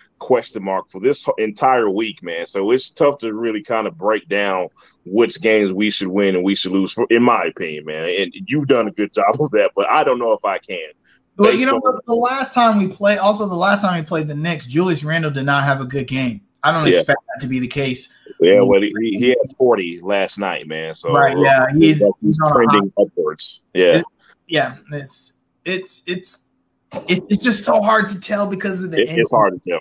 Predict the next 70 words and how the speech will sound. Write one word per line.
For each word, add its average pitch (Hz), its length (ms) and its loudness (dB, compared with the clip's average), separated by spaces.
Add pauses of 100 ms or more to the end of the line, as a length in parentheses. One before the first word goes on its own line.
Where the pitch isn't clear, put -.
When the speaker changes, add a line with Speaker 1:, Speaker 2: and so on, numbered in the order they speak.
Speaker 1:
bro. 76 80 -14 (160)
It 104 160 0
is. 78 340 -4
It 101 180 2
is, 80 220 -4
man. 80 160 -8 (520)
I, 131 180 4
I, 170 220 4 (500)
the, 123 240 -10
the 117 100 -8
more 180 260 4
and 160 100 2
more 143 180 6
you, 120 240 -6
you 98 120 -16
kinda 120 280 -4
talk 110 320 0
me 101 100 -6
through 104 220 -2
it, 95 40 -4
man, 95 120 -2
I'm 92 80 -6
kinda 175 400 2
agreeing 101 460 -2
with 101 180 -2
you 101 120 -4
on 95 60 -2
the - 60 -8
Portland 92 420 0
game, 95 280 0
and 104 80 4
I 139 140 2
think 143 200 4
we're 110 140 0
sick - 300 -10
of 87 80 -18
losing. 85 340 -18
I, 101 220 2
I 131 120 0
think 131 180 4
we 117 100 -4
come 107 220 0
out 95 200 2
with 95 80 -4
some 80 160 -12
energy 95 400 -4
today 92 400 0 (500)
and, 90 220 2
and, 92 240 4
and, 90 180 0
and 85 140 -2
possibly 98 400 0
get 92 160 -6
it 85 100 -12
done, 87 260 -6
man. 85 200 -6
But 90 100 -6
I'm 135 220 0
just 131 160 -2
gonna 110 180 0
stick - 240 -4
with 95 120 -6
the - 100 -16
safe 95 300 0
pick 92 200 -4
of 85 60 -10
two 85 180 -6
and 80 100 -8
two, 82 200 -6
man. 78 260 -2